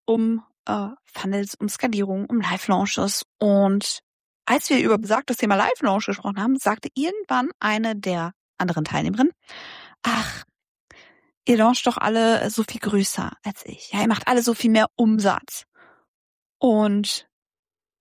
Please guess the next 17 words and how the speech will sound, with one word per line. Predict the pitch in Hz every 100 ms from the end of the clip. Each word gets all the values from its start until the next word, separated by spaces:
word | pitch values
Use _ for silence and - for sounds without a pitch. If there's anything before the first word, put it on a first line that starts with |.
| _ _ _ _ _ _ _ _ _ _ _ -
in | 208
dem | 220
Moment | 220 233
musste | 233 247
ich | 226
so | 240
ein | 220
bisschen | 226 208 208
schmunzeln, | - 214 233 233 262 339
weil | -
auf | 240
der | -
einen | 359
Seite | 302 214 - -
so | 233
ganz | 226 277
Unrecht | - 262 311 302 330 - -